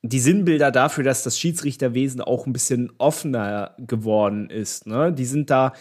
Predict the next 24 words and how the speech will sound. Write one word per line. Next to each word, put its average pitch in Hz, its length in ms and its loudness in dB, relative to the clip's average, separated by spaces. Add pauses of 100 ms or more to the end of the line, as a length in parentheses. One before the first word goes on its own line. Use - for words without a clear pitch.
(640)
ich 123 220 -10
will, 143 180 2
möchte 147 380 2
nicht 139 240 -2
sagen, 123 240 2
dass 123 160 -2
die 127 100 -8
sich 123 220 -10
da 120 120 0
auch 113 360 0
absichtlich 127 580 -4
da 123 140 -4
so 120 100 -6
in 113 80 -4
den 110 140 -10
Vordergrund 180 560 0
gestellt 196 480 -2
haben, 220 220 -2 (460)
aber 156 440 6 (260)
ich 113 120 -10
würde 160 180 4
schon 170 260 2
sagen, 156 320 2
dass - 400 0